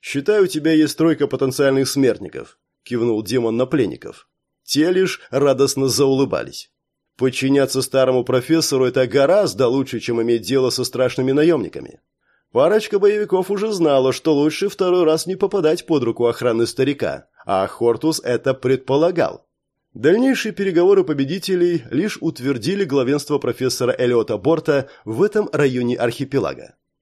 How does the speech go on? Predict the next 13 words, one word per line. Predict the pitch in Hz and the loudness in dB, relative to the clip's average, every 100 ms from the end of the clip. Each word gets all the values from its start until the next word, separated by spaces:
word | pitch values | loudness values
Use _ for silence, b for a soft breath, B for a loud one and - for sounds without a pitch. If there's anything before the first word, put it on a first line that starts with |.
| _ | _
Его | - 135 202 262 | -4 0 0 0
бывший | 208 233 - 196 | -2 -4 -2 -2
ученик | 160 151 139 175 185 | -2 -2 -2 0 0
с | - | -2
радостью | 165 202 143 - 131 | -2 0 0 0 -2
отдал | 120 131 123 | 0 0 0
пост | - 131 101 | 0 -2 0
главы | 123 120 | -2 0
банды | 113 151 156 135 | 2 2 2 0
и | 117 117 | -2 -4
всех | - 160 147 | -2 -2 -2
своих | 127 127 120 | -2 -2 -2
людей | 120 113 156 151 | -4 0 2 2